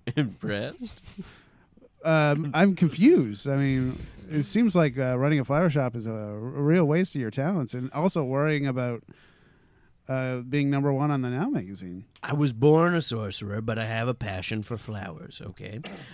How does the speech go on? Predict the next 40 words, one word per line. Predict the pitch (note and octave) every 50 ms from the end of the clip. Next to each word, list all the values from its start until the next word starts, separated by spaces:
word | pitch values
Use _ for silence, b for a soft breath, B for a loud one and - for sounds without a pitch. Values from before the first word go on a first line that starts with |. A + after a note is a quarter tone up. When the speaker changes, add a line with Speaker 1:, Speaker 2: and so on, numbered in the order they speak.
| B -
Speaker 1:
I | - - D3 E3
thought | F3+ - - D3+ B2 A#2 B2 -
that | - A#2 A2
if | G#2+ -
I | A#2+ B2+ C#3
brought | C#3+ C#3 C#3+ C3+ C3+ -
your | - D3 C#3+
dad | B2+ - A#2 A2+ A#2 A2 F#2+
back | A#2 A#2 A2+ -
to | -
life, | A#2 A#2 A2 G2+ G#2+ - -
it |
would | B2+ A2+ A#2 A#2+
ruin | A#2 A#2+ C3 C#3 C#3 C#3+ B2 G2+
you. | G2 - - B B B B B
He | - - B2+
did | A2+ - C3+ D3+ E3 D3+
take | - C3 C3+ C3 -
all | C3 B2 C3 C3+
of | C3 A2+
your | B2 A#2
money, | A2 A2+ B2 D#3 D#3 F#2+ F2+ G2 C#3+ b b b b b b _
but | - C#3
then | - D#3+ D#3 D3
someone | A#2 - - F3 G#3 G#3+ E3+ B2 A#2+ D3
had | F#3 D#3 C3 D3+ C#3
to | - C3 A2+ G2+ - - _ _ _ _ _ _ _ _ _ _ _ _ _ _ _ _ -
take | - - G3+ G3 -
the | F3
flowers | B2 - C#3+ E3 E3+ F3 G#3+ A3+ G#3 E3 C3+ B2
out | C3+ C3+
of | B2+
your | A#2+ B2 A#2+
sign | A2+ - - C3 B2 C#3 F3 G3
and | F#3 E3 D#3
make | E3 F3+ F3 -
your | D#3 D#3+ D#3 D3+ C3+ A#2 G2 -
title | - C#3+ D3+ F#3 F#3+ G3+ F#3+
more, | F#3+ F#3 G3 A3+ C4+ C#4+ B3+ F3
uh, | B2 A#2